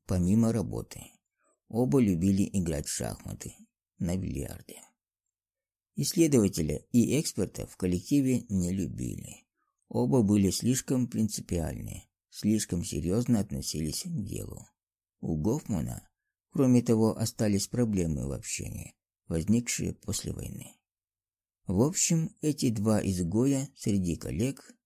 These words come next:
нашли друг друга. Знакомство постепенно переросло в дружбу.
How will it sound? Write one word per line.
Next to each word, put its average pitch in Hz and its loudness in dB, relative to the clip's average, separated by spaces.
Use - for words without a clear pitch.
нашли 82 -4
друг - -10
друга. - -16
Знакомство 95 -4
постепенно 160 -4
переросло 95 -2
в - -8
дружбу. - -10